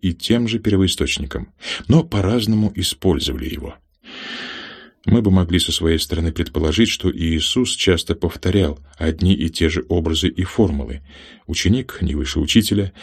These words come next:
«Если слепой ведёт слепого», «Какой мерой мерите?»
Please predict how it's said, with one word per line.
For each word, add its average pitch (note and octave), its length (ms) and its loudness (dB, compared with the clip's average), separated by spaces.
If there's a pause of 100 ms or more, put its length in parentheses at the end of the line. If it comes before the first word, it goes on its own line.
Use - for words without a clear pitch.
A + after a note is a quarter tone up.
(220)
«Если G2+ 320 4
слепой A2 400 4
ведёт D#2+ 260 -2
слепого», F#2 600 -4 (200)
«Какой F#2+ 360 2
мерой E2 460 0 (100)
мерите?» D#2 560 -2